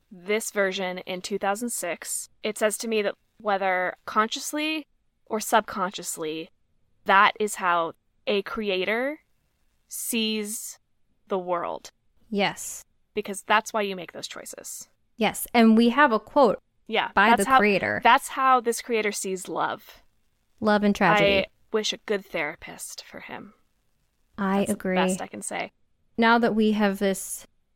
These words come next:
Speaker 2: internalized screaming, now externalized screaming,
Speaker 1: <laughs>
Speaker 2: it's only fitting to end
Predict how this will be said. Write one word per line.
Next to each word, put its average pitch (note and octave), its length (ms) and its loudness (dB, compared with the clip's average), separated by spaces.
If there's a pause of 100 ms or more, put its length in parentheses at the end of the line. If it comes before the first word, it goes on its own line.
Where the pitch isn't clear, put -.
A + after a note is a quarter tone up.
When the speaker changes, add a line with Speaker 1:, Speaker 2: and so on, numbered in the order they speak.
Speaker 2:
internalized G#3 520 2
screaming, F#3 460 0
now F#3 200 2
externalized F#3+ 640 -2
screaming, F3+ 500 -2 (280)
Speaker 1:
<laughs> - 340 -4
Speaker 2:
it's G#3+ 160 0
only C4 320 6
fitting G#3 600 4 (100)
to G3+ 240 0
end G#3 380 4